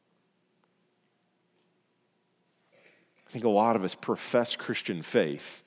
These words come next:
but if you look at your conversation through the week, it doesn't really sound too Christian. I don't mean by that that there's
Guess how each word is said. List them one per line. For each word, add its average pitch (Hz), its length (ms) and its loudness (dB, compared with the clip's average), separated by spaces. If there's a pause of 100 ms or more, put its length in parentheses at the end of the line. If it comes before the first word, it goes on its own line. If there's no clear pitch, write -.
(440)
but 120 100 6
if 107 140 0
you 110 120 2
look 127 140 0
at 131 100 -2
your 117 100 -4
conversation 113 760 2
through 135 160 0
the 127 100 0
week, 131 200 -2
it - 80 -2
doesn't 110 260 -2
really 117 240 -2
sound 107 300 -4
too - 140 -10
Christian. - 460 -8 (1080)
I 127 60 6
don't 127 180 6
mean 131 220 2
by 110 160 8
that 107 160 4
that 95 120 0
there's 92 280 0